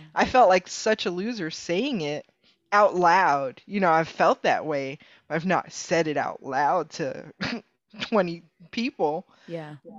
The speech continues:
Speaker 1: So to see, like, and receive that love was such a huge moment for
Speaker 2: Yeah.
Speaker 1: me.
Speaker 2: Huge. I'll never forget that. That was so powerful to witness.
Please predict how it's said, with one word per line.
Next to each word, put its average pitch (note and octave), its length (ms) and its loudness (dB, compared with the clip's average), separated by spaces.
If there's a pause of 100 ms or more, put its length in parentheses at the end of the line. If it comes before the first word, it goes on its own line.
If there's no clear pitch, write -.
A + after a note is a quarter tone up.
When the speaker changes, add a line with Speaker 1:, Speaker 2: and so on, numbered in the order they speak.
(260)
Speaker 1:
So E3 600 4 (580)
to F#3+ 140 -6
see, A3 500 -2
like, E3+ 300 2
and E3 180 -2
receive F3+ 540 -8
that D#3+ 260 2
love D#3 540 2 (220)
was D#3 500 -6 (1000)
such - 340 0
a D#3+ 140 2
huge F#3+ 420 -8
moment E3 520 -8 (100)
for - 200 -14
Speaker 2:
Yeah. C#3+ 60 -10
Speaker 1:
me. B2 260 -14 (600)
Speaker 2:
Huge. F3+ 540 -10 (180)
I'll G3+ 120 -2
never E3+ 260 -6
forget - 320 -6
that. - 320 -8
That F3+ 120 -4
was F3 180 -6
so F3+ 200 -8
powerful D#3 500 -6
to D#3 120 -12
witness. D#3 560 -10